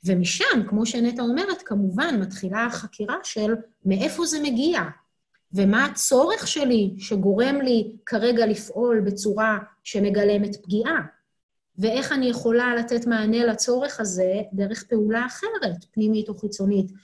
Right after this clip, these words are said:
שלא מגלמת פגיעה. אז לגמרי, כלומר, חשוב מאוד להדגיש את זה, התשומת לב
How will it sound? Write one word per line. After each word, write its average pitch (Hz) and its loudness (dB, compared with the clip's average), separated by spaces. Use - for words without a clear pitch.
שלא 220 2
מגלמת 185 0
פגיעה. 180 -4
אז - -6
לגמרי, 196 2
כלומר, 165 -6
חשוב 214 -2
מאוד 233 2
להדגיש 220 -2
את 254 -2
זה, 175 -4
התשומת 277 -2
לב 294 0